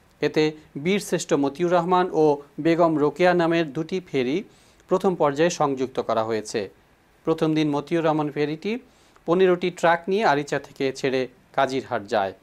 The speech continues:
উল্লেখ্য, দুহাজার এক সালের বাইশ ফেব্রুয়ারি থেকে নাব্যতা সংকটের কারণে আরিচা থেকে ফেরিঘাট পাটুরিয়া স্থানান্তর করা হয়।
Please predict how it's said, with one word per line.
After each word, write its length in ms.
উল্লেখ্য, 500
দুহাজার 400
এক 260
সালের 280
বাইশ 340
ফেব্রুয়ারি 440
থেকে 420
নাব্যতা 500
সংকটের 500
কারণে 460
আরিচা 360
থেকে 360
ফেরিঘাট 440
পাটুরিয়া 440
স্থানান্তর 500
করা 260
হয়। 220